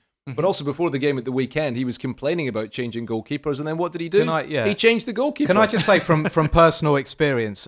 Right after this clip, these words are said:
Speaker 3: um, I was, I was recently back home in, in England, and I had to sit out a Bourgeois podcast. And, like, you know, I, I wanted Dave Crossan to do well as,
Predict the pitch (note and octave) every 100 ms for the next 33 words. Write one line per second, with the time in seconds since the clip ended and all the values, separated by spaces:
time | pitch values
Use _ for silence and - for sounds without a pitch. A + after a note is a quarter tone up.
0 | - A#2+ A#2 A2+ _ _ _ - D3 D3+
1 | C#3+ C#3 A#2 - - B2+ C3 A#2 C3+ B2
2 | B2 A#2 A2 A#2+ - B2 A#2+ A2+ A2 A2
3 | A2 A2+ D3 F3 F3 B2+ A2 A#2+ - -
4 | B2 - A2+ G#2+ - G#2+ B2 A#2 A2+ G#2+
5 | A#2+ A2 - F#2+ F#2+ - _ - A2 A2
6 | A#2 - D3+ B2+ C3+ D#3+ D#3+ D#3 E3 D#3
7 | C#3+ C3+ B2+ - C3 - A2 A2 G#2+ G#2+
8 | F#2+ - - A2